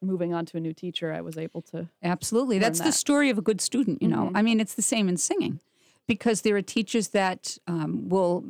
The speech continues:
Speaker 2: will center on different parts of technique. And once the singer has sort of got that, um,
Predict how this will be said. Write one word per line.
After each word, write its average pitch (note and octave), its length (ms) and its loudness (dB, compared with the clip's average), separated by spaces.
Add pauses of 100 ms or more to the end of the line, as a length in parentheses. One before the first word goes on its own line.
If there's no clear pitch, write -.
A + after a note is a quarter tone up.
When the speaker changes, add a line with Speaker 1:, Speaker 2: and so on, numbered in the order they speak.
Speaker 2:
will E3 240 0
center G#3 560 0
on E3 260 2
different G3 540 0 (640)
parts B3 320 0
of F#3+ 140 -2
technique. - 540 -4 (640)
And F#3 340 2
once G#3+ 480 2
the G#3 120 0
singer A#3 360 2
has E3+ 260 0
sort G#3+ 280 0
of D#3 100 -4
got B3+ 300 0
that, D3 320 -2 (640)
um, D#3+ 380 0